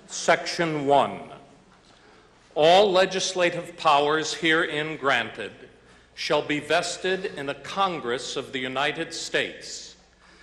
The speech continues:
which shall consist of a Senate and a House of Representatives.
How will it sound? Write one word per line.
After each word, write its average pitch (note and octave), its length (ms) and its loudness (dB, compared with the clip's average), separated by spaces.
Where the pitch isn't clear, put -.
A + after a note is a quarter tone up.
which D3+ 180 0
shall F3+ 320 4
consist G3+ 800 0
of C3+ 180 -2
a C3+ 40 -2
Senate - 680 0
and C#3 140 -4
a C3 80 2
House F3+ 460 2
of D#3 140 -4
Representatives. C#3 1300 -4